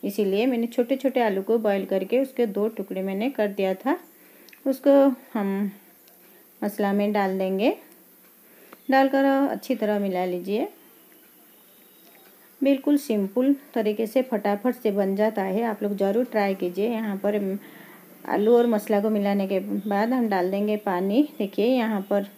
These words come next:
पाँच मिनट के बाद आलू दम बिल्कुल ready हो जाएगा, ज़्यादा वक्त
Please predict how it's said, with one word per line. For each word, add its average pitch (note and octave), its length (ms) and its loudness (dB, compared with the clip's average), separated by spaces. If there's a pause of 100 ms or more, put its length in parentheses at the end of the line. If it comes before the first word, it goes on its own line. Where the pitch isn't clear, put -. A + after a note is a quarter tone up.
(580)
पाँच A3+ 280 0
मिनट F#3+ 300 0
के G3+ 80 -2
बाद G#3 240 0
आलू G3 200 2
दम G#3+ 160 0
बिल्कुल G3+ 360 0
ready G#3 200 0
हो G#3+ 140 2
जाएगा, G3 360 0
ज़्यादा A3 280 2
वक्त B3+ 200 -2